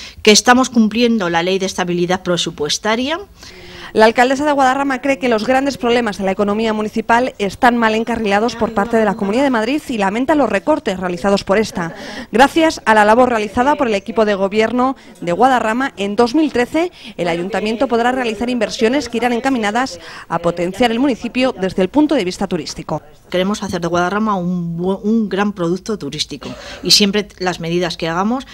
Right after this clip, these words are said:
Speaker 1: serán de cara a mejorar nues-, la imagen de nuestro municipio para, eh, que, eh, eh, los fines de semana sea un pueblo que elijan los turistas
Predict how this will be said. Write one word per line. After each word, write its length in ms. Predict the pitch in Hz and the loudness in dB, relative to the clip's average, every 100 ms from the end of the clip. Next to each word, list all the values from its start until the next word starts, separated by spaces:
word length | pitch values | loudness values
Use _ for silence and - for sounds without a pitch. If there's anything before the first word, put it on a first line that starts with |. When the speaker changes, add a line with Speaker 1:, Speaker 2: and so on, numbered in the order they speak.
| - | -12
Speaker 1:
serán 540 | - 208 185 196 156 - | -4 0 2 0 -2 -10
de 240 | 160 156 156 | -8 -6 0
cara 420 | 190 208 254 277 - - - | 2 4 2 -2 -10 -14 0
a 180 | 190 226 | 2 2
mejorar 840 | 185 190 190 - 175 196 196 - - - | 0 0 0 0 -2 0 0 -2 -16 -18
nues-, 520 | - 160 165 175 170 160 | -12 -8 -4 -2 -4 -4
la 140 | 170 | -4
imagen 380 | 165 202 202 156 | 0 -2 -2 -8
de 100 | 160 | -6
nuestro 260 | 190 208 | -4 -2
municipio 560 | 190 208 214 226 247 269 - - - | 0 0 -2 -2 -2 -4 -8 -20 -6
para, 400 | 196 196 226 240 _ | -2 0 -2 -6 _
eh, 360 | 156 151 151 143 - | -12 -10 -12 -12 0
que, 340 | 208 185 175 - | 2 2 -2 -12
eh, 400 | 143 143 143 - | -10 -10 -10 -10
eh, 240 | 151 147 143 | -8 -6 -6
los 160 | 156 | -6
fines 240 | - 180 175 | -4 -4 -2
de 80 | 175 | -4
semana 400 | 175 175 196 220 - | -6 -4 -6 -8 -14
sea 240 | - - 180 | -8 -4 -2
un 140 | 170 | -2
pueblo 440 | 170 180 180 196 208 - - - | -2 -2 0 -4 -6 -14 -18 -2
que 280 | 202 202 160 | 0 0 -4
elijan 420 | 165 170 - 180 | -4 -4 -4 -4
los 160 | 151 | -6
turistas 600 | - 151 180 - 202 - | -8 -6 -4 -4 -8 -8